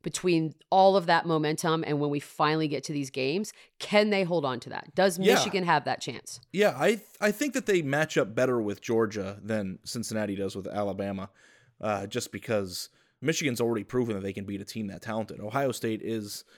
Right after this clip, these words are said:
Speaker 2: on the same plane as Georgia and Alabama when it comes to pure talent. You know, there's tho-, it's those three teams and everybody else in college football.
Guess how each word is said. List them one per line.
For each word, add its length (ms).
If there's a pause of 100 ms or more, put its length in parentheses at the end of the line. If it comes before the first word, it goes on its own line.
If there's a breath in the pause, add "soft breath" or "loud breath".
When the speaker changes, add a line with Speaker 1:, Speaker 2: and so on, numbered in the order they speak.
(200 soft breath)
Speaker 2:
on 100
the 60
same 380
plane 400
as 180
Georgia 480
and 140
Alabama 500
when 140
it 80
comes 160
to 80
pure 240
talent. 400 (120)
You 100
know, 100
there's 180
tho-, 220
it's 140
those 200
three 200
teams 280
and 80
everybody 360
else 200
in 80
college 240
football. 420